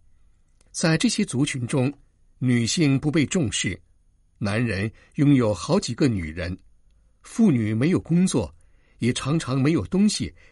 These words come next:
给自己的孩子吃。在这些年中，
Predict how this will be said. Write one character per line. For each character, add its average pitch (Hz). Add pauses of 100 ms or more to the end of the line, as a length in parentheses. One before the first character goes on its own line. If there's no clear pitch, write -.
给 120
自 -
己 -
的 92
孩 107
子 120
吃。 - (720)
在 156
这 196
些 -
年 101
中， 127